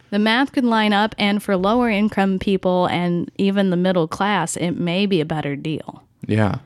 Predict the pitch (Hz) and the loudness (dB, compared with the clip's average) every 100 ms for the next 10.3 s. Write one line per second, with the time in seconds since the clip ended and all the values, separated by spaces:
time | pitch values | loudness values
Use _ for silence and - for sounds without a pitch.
0 | 196 180 170 - 175 190 175 165 175 170 | 0 2 2 0 0 2 2 0 0 0
1 | 160 160 156 - - 151 - - - 165 | -4 -2 -4 -4 -4 -4 -6 -12 -8 -6
2 | 117 113 107 160 87 98 135 131 - 107 | 0 2 2 -2 -4 -2 0 2 2 2
3 | - 107 - 143 139 131 131 - 113 107 | 2 0 2 2 2 4 2 2 2 2
4 | 107 - _ _ - 107 107 - 104 107 | -2 -10 _ _ -10 -6 -4 -4 -8 -8
5 | 107 _ - - _ _ _ _ _ 120 | -10 _ -20 -20 _ _ _ _ _ 2
6 | 131 139 139 135 107 98 101 - 104 226 | 4 6 4 2 -2 -2 -6 -6 -4 0
7 | 247 240 226 226 220 214 226 233 - - | 0 0 0 2 0 0 0 0 -2 -6
8 | - - - 165 165 107 127 190 185 226 | -8 -8 -4 0 2 2 2 0 0 0
9 | 226 208 202 214 220 180 113 107 - 196 | 0 0 0 0 0 -2 -4 -4 -4 -4
10 | 202 - | -4 -6